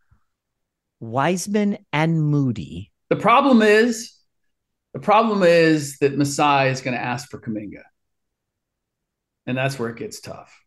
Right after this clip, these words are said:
Speaker 1: No, I'm not giving up. I'm not putting Kuminga in there. I would give a Moody. Um, hmm.
Speaker 2: But, but here's the thing. Wiseman's not,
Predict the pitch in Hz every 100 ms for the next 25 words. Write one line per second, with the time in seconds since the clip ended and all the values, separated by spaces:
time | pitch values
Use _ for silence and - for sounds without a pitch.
0 | _ _ 156 147 135 151 127 110 92 87
1 | - 127 147 110 - 120 - 87 92 90
2 | 85 82 80 78 - 180 180 202 170 131
3 | 120 135 175 _ _ - 120 123 120 120
4 | 113 - _ _ _ _ _ _ _ _
5 | _ _ _ _ 123 113 82 _ _ _
6 | _ _ 185 185 240 233 311 302 285 302
7 | 120 - - _ _ - - 127 170 233
8 | 233 214 170 160 180 170 139